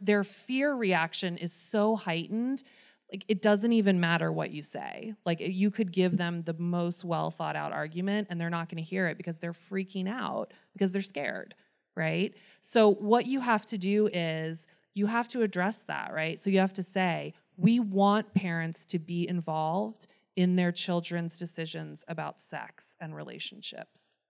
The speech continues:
Like, no one's trying to cut you out here, right? Like, we want parents to be involved." Unfortunately, not everyone has a family that they can go to with problems like this, right?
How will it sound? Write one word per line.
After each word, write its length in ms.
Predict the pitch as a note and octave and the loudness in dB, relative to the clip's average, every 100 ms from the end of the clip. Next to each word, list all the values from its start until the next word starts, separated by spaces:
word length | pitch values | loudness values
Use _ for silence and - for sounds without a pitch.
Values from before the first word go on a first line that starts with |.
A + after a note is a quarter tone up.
| _ _ _ | _ _ _
Like, 200 | E3 - | -12 -10
no 160 | E3 E3+ | -6 -4
one's 220 | G#3+ G#3+ | -2 -4
trying 240 | - G#3 | -6 -4
to 60 | G#3 | -4
cut 240 | G#3 G#3 | -4 -6
you 120 | G#3 | -2
out 200 | F#3+ G3+ | -2 -4
here, 320 | - - - - _ _ _ | -8 -14 -14 -20 _ _ _
right? 360 | E3 D#3 E3 - | -8 -6 -6 -6
Like, 180 | E3+ | -6
we 160 | F3 F#3+ | -2 0
want 400 | F3+ F#3 F#3+ G3 - | 0 0 0 -2 -8
parents 400 | - F3+ E3 D#3+ - | -10 -6 -6 -8 -14
to 80 | |
be 120 | D#3+ D3+ | -14 -14
involved." 640 | C#3+ C#3+ - - _ - _ _ _ _ _ _ - | -14 -14 -16 -18 _ -20 _ _ _ _ _ _ -6
Unfortunately, 960 | F#3 - B3+ D4 B3+ F#3+ E3 D#3+ E3 - | -6 -2 -2 -2 0 0 -2 -4 -6 -6
not 320 | F3+ F3+ G#3 | -2 0 0
everyone 380 | G#3+ F#3+ G3+ F#3+ | -2 0 2 2
has 280 | F#3 E3+ E3+ | 0 -4 -4
a 60 | F3 | -6
family 800 | G3 G3+ G#3 E3 D3 C3+ F3 - - _ _ - | -6 -6 -4 -6 -8 -12 -12 -12 -18 _ _ -10
that 180 | - E3+ | -6 -2
they 160 | E3+ E3 | -2 -4
can 480 | - D#3+ D3+ D#3 E3 _ | -6 -10 -10 -12 -16 _
go 220 | - F#3 G3 | -2 0 0
to 560 | - D#3 C#3 C3+ E3 - _ _ _ _ | -2 -10 -10 -10 -14 -18 _ _ _ _
with 200 | F3 E3 | -10 -10
problems 500 | - D#3+ D#3+ C#3 - | -8 -10 -10 -16 -20
like 200 | B2 - | -20 -20
this, 100 | - - _ - _ _ _ _ _ | -20 -20 _ -20 _ _ _ _ _
right? 280 | D#3+ D#3 | -8 -8